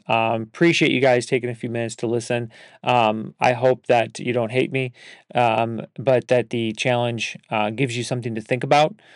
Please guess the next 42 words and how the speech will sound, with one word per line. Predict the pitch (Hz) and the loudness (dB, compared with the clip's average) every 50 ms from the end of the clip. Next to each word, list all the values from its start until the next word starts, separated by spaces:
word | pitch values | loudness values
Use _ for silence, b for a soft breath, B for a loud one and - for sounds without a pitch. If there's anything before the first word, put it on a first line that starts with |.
| b b b _ - | b b b _ 0
um, | 127 120 117 113 113 110 110 110 | 2 2 4 2 2 0 -2 -2
as | - - 127 123 107 | 0 0 0 0 0
we | 123 123 | -4 -6
kind | - - 151 143 131 | -2 0 2 2 2
of | 110 - - | 0 -2 -8
try | - - - 139 131 | -8 0 2 2 2
to | 127 | 2
together, | 117 - - 135 127 143 139 135 120 117 110 - - | 2 -2 -4 -2 2 2 4 4 4 2 0 -2 -4
as | 123 113 | -4 -4
we | 117 113 | -4 -6
continue | - - 127 117 - 151 151 151 147 | -6 -8 -10 -6 -4 -2 -2 0 -2
this | 127 127 120 | -2 -4 -6
conversation | - - 131 127 123 117 120 120 - - 120 120 117 - 120 117 | -4 -2 -2 -2 0 -2 -4 -4 -4 -4 -4 -4 -4 -6 -6 -6
of | 113 107 | -6 -6
what | 113 117 120 131 139 147 | -4 0 2 2 4 2
it | - | 0
means | 139 135 127 123 117 - | -2 -2 -4 -4 -6 -8
to | - - | -12 -14
truly | 120 - - - 135 131 127 | -12 -8 -8 -6 -4 -4 -4
follow | 120 - 127 117 120 120 117 | -2 0 0 2 2 2 0
Jesus, | 110 - 123 117 110 113 131 110 - | -2 -2 -4 -4 -4 -4 -8 -8 -6
what | - 123 | -4 -4
it | 117 | -4
means | 113 123 131 135 127 - | -2 -2 -4 -4 -4 -2
to | - 135 | -2 0
live | 127 127 113 | 0 0 -2
Jesus-centered | 107 127 123 117 110 110 - - 113 113 113 107 | -2 -4 -4 -4 -4 -4 -4 -4 -4 -4 -4 -4
lives, | 120 113 110 113 113 110 - B B B B B B B B | -2 0 0 0 0 -2 -4 B B B B B B B B
what | - 143 | 0 2
it | 147 147 | 2 2
means | 143 151 170 160 - | 2 0 0 0 -2
to | - 156 | -4 -6
care | - - - 160 185 | -4 -2 0 0 0
for | 185 - 233 233 | 0 0 0 0
our | 190 | 0
kids' | 175 - - 180 156 143 | 0 0 -2 -2 -2 -2
mental | 147 139 143 147 151 123 | -2 -2 -2 -2 -2 -2
health, | - - 123 120 143 165 - B B B B B B B B _ | 0 2 2 4 2 2 -2 B B B B B B B B _
um, | - 127 127 120 120 117 117 - - | -2 0 2 4 2 2 0 -2 -4
and | - 123 123 120 | -2 -2 -2 -2
use | 117 123 131 139 131 | 0 0 0 2 2
that | 143 143 139 151 - - | 4 4 4 4 2 -2